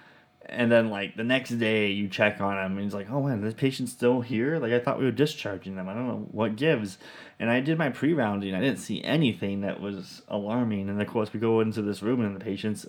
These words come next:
like, in arm restraints, and she's been given, like, I don't know, some kind of benzo or something to calm her down. It was like, "That's crazy." <laughs> You know, what happened? So that was kind of an interesting thing. Uh, another thing I,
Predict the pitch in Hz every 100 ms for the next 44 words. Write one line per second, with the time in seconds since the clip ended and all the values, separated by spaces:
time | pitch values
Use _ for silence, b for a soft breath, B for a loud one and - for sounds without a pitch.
0 | - 104 107 107 - 107 143 101 - -
1 | - - - 104 - 104 98 101 101 101
2 | 101 104 101 98 101 95 - B B B
3 | B B B _ 107 104 101 101 107 104
4 | 101 95 95 98 98 92 92 92 95 92
5 | - 90 95 95 - 98 98 98 95 101
6 | 101 95 92 95 95 117 143 - - 92
7 | 95 110 117 117 - 127 151 120 131 135
8 | - 78 - 117 95 101 - - 123 135
9 | 135 110 110 101 101 98 - 98 95 92
10 | 90 92 92 B B B - 104 82 131
11 | 156 156 123 101 107